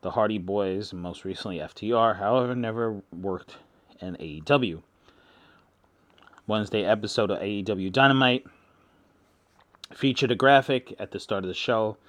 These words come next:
While many stars wore black armbands for their matches, as well as W W E guys had as well. Um, Kevin Owens, the Viking Raiders, I remember off the top of my head.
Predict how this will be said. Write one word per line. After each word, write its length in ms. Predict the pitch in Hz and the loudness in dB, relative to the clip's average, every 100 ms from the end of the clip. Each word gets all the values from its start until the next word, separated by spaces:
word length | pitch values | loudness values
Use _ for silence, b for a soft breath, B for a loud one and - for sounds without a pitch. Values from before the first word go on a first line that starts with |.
| B B B B | B B B B
While 180 | - 98 | -4 -2
many 240 | 98 95 92 | -2 -4 -6
stars 460 | - 95 90 87 | -6 -6 -6 -8
wore 160 | 90 82 | -8 -10
black 400 | - 95 95 - - - | -6 -4 -6 -10 -14 -4
armbands 720 | 127 131 123 120 117 117 - _ _ _ b b b b b _ _ | 0 0 0 0 -4 -8 -16 _ _ _ b b b b b _ _
for 240 | - 104 | -6 -4
their 160 | 92 90 | -2 -2
matches, 540 | 95 110 117 113 101 | -2 -4 -2 -2 -2
as 160 | 101 98 | -2 0
well 180 | 95 92 | 2 4
as 140 | 95 | 2
W 280 | 98 90 92 | 0 0 0
W 280 | 90 87 92 | 0 0 0
E 140 | 110 104 | 0 2
guys 280 | 104 90 | 2 2
had 220 | 90 87 87 | -2 -6 -4
as 140 | 90 | -4
well. 320 | 98 107 104 | -2 0 0
Um, 260 | 87 87 76 | -2 -10 -14
Kevin 280 | - 104 101 | -8 -6 -4
Owens, 600 | 98 98 95 101 95 - | -4 -4 -4 -6 -8 -10
the 100 | - | -12
Viking 480 | 85 92 92 92 90 | -8 -8 -6 -8 -8
Raiders, 680 | 90 90 90 90 85 - - _ b b b b b - | -6 -6 -6 -6 -8 -16 -20 _ b b b b b -16
I 120 | - 90 | -8 -6
remember 420 | 76 85 80 78 | -6 -10 -8 -8
off 140 | 78 | -8
the 80 | 82 | -12
top 200 | - - | -12 -12
of 80 | 87 | -10
my 80 | 85 | -10
head. 240 | 87 180 | -8 -10